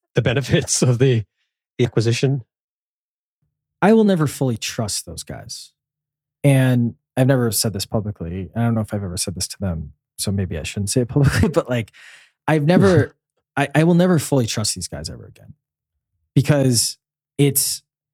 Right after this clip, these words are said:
Speaker 2: and I don't know if it's fair to put that on them or maybe it's on me, but the situa-, it's kind of like one of those situations where, like, you know, I,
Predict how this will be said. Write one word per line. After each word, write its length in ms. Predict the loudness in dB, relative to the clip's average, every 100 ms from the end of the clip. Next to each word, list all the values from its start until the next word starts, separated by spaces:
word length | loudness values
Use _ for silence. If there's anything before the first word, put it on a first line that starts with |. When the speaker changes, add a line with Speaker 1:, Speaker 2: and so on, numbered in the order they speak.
| _ _ _ _ _ _ _ _ _ _
Speaker 2:
and 480 | 4 6 4 2 -2 _ _ _ _ _ _ _ _
I 80 | 2
don't 120 | 4
know 100 | 4
if 120 | 2
it's 160 | 0 -4
fair 540 | -4 -4 0 2 0
to 120 | 0 -2
put 200 | -2 0
that 140 | 0
on 160 | 0 2
them 360 | 4 2 0 -4
or 80 | -2
maybe 260 | 0 2 0
it's 160 | 0
on 140 | -2 2
me, 260 | 2 2
but 300 | 0 -4 -4
the 60 | -4
situa-, 400 | -2 0 0 0
it's 120 | -2
kind 200 | -2 0
of 80 | 0
like 160 | 0 0
one 180 | 0
of 40 | 2
those 120 | 0
situations 840 | -2 -2 -2 0 -2 -2 -2 -2
where, 140 | -4 -4
like, 400 | -4 -4 -6 -16 _ _ _ _ _ _ _ _ _ _ _ 0
you 100 | 2
know, 380 | 2 0 -4
I, 100 | -4